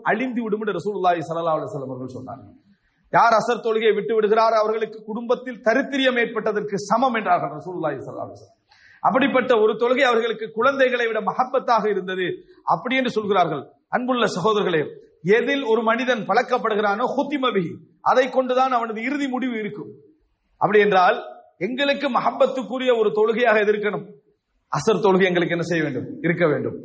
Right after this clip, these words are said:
அப்படிப்பட்டிருக்கிற நேரத்தில் மாத்திரம்தான் எங்கள் முடிவுகளும் அதற்கேற்ப என்ன செய்யும்? அமையும். நாம் வாழ்க்கையில் எதை சிறந்த முறையில் பழகுகிறோமோ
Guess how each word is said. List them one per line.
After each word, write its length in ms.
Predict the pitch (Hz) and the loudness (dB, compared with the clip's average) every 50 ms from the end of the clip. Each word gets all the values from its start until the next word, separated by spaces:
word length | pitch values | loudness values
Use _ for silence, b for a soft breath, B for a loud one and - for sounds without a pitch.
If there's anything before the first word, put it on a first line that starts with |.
| B B B B B | B B B B B
அப்படிப்பட்டிருக்கிற 800 | B 190 196 294 302 294 240 269 269 269 262 254 247 202 277 269 | B 0 0 2 0 2 2 0 0 0 -2 -4 -2 -2 0 0
நேரத்தில் 460 | 247 254 269 277 277 269 269 277 247 | 2 2 2 2 2 0 -2 -6 -4
மாத்திரம்தான் 640 | 220 220 240 269 302 - - 294 262 262 254 277 285 | 0 2 2 2 2 0 -2 -6 -6 -6 -6 -6 -8
எங்கள் 240 | 269 262 240 247 247 | -8 -8 -10 -10 -10
முடிவுகளும் 600 | 214 233 269 294 339 330 320 311 294 294 311 294 | -10 -8 -6 -4 -4 -4 -2 -2 -2 -2 -2 -2
அதற்கேற்ப 560 | 269 240 247 208 190 - 262 277 269 - 254 | -2 -2 -2 -4 -2 0 0 0 2 0 -2
என்ன 120 | 240 233 233 | -2 -2 -4
செய்யும்? 320 | - 226 220 185 151 - | -4 -4 -4 -6 -4 -4
அமையும். 360 | 175 208 208 190 175 147 127 - b b b b b | -4 -4 -4 -4 -10 -12 -16 -20 b b b b b
நாம் 220 | b 214 247 247 208 | b 2 2 4 4
வாழ்க்கையில் 640 | 208 214 247 277 285 262 - - 294 285 269 233 | 4 4 4 4 2 -2 -4 -6 -6 -4 -4 -4
எதை 160 | 226 226 277 269 | -4 -4 -6 -6
சிறந்த 380 | 254 - 233 220 247 285 311 294 277 | -8 -6 -4 -2 -2 0 0 0 0
முறையில் 360 | 262 262 262 269 262 240 - | 0 0 0 -2 -4 -4 -2
பழகுகிறோமோ 640 | 208 220 254 247 247 233 226 214 202 170 156 139 | 0 0 0 0 -2 -2 -2 -2 -2 -4 -6 -10